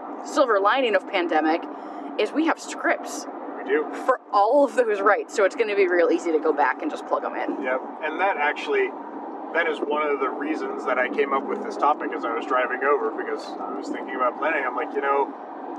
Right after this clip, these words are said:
Speaker 2: one of those things that wasn't on my list of priestly goals, but is very top of mind for me, especially around ritual, is, um,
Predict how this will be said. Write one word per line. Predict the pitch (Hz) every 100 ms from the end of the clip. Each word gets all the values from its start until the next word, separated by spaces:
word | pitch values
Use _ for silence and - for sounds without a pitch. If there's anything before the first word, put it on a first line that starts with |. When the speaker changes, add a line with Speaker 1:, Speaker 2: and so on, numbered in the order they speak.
| - - -
Speaker 2:
one | 175
of | 180
those | 165 147
things | 151 147
that | 151
wasn't | 220 208 175
on | 151
my | 143
list | 135 131 139
of | -
priestly | 147 143 143
goals, | 123 117 -
but | - 127
is | 117 - - - - - - - - - - -
very | 143 156 139
top | - 151 143
of | 135 135
mind | 127 131 156 392 453 - - -
for | 370
me, | 381 403 440 440
especially | 415 165 170 160 147
around | 135 127 117
ritual, | 139 139 143 120 147 - -
is, | - 480 - - - - - - - - - - -
um, | - - -